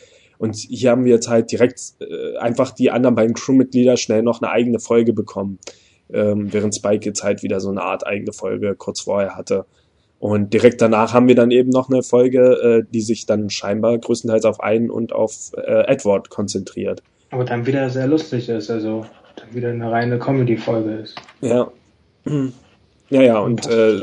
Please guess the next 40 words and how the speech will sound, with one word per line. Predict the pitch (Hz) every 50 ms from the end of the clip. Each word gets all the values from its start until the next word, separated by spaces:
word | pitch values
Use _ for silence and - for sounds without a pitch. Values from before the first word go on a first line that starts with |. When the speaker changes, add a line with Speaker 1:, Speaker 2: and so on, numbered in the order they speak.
| 120
Speaker 1:
es | 117
Speaker 2:
doch | - -
Speaker 1:
geht, | 135 127 - - - _ _ -
es | 120 -
geht | - 143 135
um | 127 113
seine | 117 113 113 113
Vergangenheit | - 117 107 123 135 147 147 135 131 123 - -
als | 98 107 104 - - - -
Cop. | - - 147 147 147 - - - _ _ _ _ _ _ _ _ _ _ _ _ _
Wir | 113 101
sehen | 101 120 123
jetzt | 127 123 - -
auch | 113 117 113
in | 123
den | 117 113 104
Folgen | - - 117 113 113 117 113 104 -
hä-, | 123 127 127 - -
häufiger | 104 120 127 131 - 123 120 107
mal | 113 110 107 110 107
diese | 113 107 110 104 98
Hauptzentrale | 110 120 - - - 135 127 - - 120 120 120 120 120
dort | 123 120 120 120 -
auf | - - -
dem | - 120 113
Planeten | - - 110 110 110 113 110 - 110
mit | 107 104
den | 104 101
großen | 98 - 107 107 - - 101
Stufen | - - - 123 117 - 117 113
und | 110 107
so | - 101
weiter. | 110 107 107 107 117 113 113 - - - - - - - - _ _ _ _ -
Ähm, | - 107 107 110 110 110 113 110 117 117
und, | - 113 113 120 120 117 117 117 120 117 - 120
äh, | 117 117 113 113 113 113 113 113 117 110 110 107 110 110 110 110 113
Jet | 113 120 - 120 131 127 -
trifft | - 139 123 - -
einen | 113 113 110
a-, | 104 107 - -